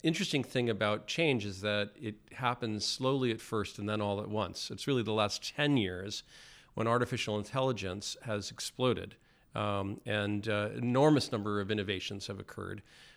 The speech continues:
um, that have changed, uh, what's possible. We wake up every morning now, or I do anyway, and say, "Wow, that was impossible yesterday, and now it's possible." Uh, and I would argue that this is the third major transformation. So agricultural revolution, industrial revolution,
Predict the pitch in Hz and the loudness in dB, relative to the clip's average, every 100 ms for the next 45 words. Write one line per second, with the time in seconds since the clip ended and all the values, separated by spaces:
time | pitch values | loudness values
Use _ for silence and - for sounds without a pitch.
0 | - 101 104 101 107 107 - 117 113 113 | -6 -2 0 0 0 -2 -2 0 2 0
1 | - - - 104 104 107 107 - 110 - | -4 -8 -8 -4 -4 -4 -6 -2 -2 -2
2 | 110 110 123 127 123 110 107 107 117 113 | -2 0 0 0 0 0 0 0 0 0
3 | 104 92 95 101 - 98 107 123 98 95 | -2 -4 -8 -10 -8 0 0 0 -4 -8
4 | 95 90 92 107 113 - - - - 107 | -8 -8 -6 -6 -8 -16 -20 -8 -2 0
5 | 101 - 107 101 127 127 98 98 117 - | 0 2 2 4 4 4 2 -2 -8 -4
6 | 117 139 127 123 120 127 - 107 101 92 | -2 0 -2 -4 -4 -4 -4 -6 -6 -6
7 | - 98 92 87 - 101 101 101 98 92 | -8 -8 -6 -8 -8 -6 -2 -2 -2 -6
8 | - 95 87 - 90 - _ - - - | -8 -8 -8 -12 -16 -18 _ -20 -20 -20
9 | _ 104 101 104 110 113 120 113 110 107 | _ -4 -2 -2 0 2 2 2 0 -2
10 | 104 104 113 120 - 101 - 123 110 101 | -4 -4 -4 -4 -6 -6 -2 0 0 -2
11 | 101 - 95 107 85 - - 110 104 - | -4 -6 -6 -6 -8 -10 -4 -4 -4 -2
12 | 139 - 123 113 110 107 - 101 95 127 | -4 -2 -2 0 -2 -6 -6 -8 -2 -2
13 | 120 120 107 101 101 101 101 - 98 95 | -2 -4 -4 -4 -4 -6 -6 -6 -6 -8